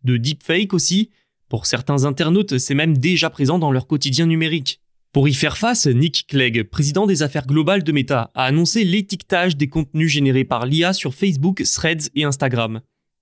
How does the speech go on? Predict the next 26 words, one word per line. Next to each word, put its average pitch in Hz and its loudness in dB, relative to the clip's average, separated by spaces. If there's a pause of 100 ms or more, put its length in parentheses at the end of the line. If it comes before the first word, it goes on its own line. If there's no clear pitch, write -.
Pour 117 0
prendre 123 2
les 120 0
devants, 135 2
Meta 143 0
développe 127 0
des 127 2
normes 135 2
techniques 160 -2
communes 190 2
pour 160 -2
identifier 190 -2
les 143 0
contenus 156 -2
créés 156 0
grâce 151 0
à 196 2
l'I 151 2
A, 147 -2
y 214 0
compris 196 -2
les 165 -2
contenus 135 0
vidéo 147 2
et 165 2
audio. 123 0